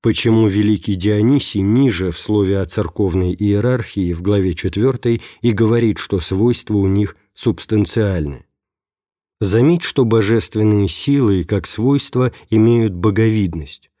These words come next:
Свойство же есть качество постоянное. А отсюда делается ясным, что обладающие достоинствами, как свойствами, самовластны.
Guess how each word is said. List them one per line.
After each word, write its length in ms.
Свойство 680
же 340
есть 380
качество 580
постоянное. 960
А 140
отсюда 420
делается 500
ясным, 500
что 320
обладающие 1000
достоинствами, 1040
как 240
свойствами, 840
самовластны. 920